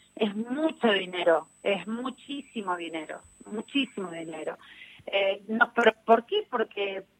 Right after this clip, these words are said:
y además con los docentes, con los docentes y los chicos en las aulas, ¿no? Eh, nosotros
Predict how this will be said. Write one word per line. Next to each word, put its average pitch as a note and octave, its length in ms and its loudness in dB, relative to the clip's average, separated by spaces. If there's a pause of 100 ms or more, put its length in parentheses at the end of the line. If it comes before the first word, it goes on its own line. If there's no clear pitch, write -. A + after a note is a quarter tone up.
y B3 280 6
además C#4+ 300 8
con F#4 160 2
los C#4 120 -2
docentes, A3 760 2
con A3 160 4
los G3 100 0
docentes D4+ 560 4
y F#3 60 -2
los F3 140 -2
chicos A#3+ 360 4
en E3 120 -4
las D#3 160 -6
aulas, D3+ 360 2 (100)
¿no? C4 220 4 (560)
Eh, G3 120 -4
nosotros A3 380 2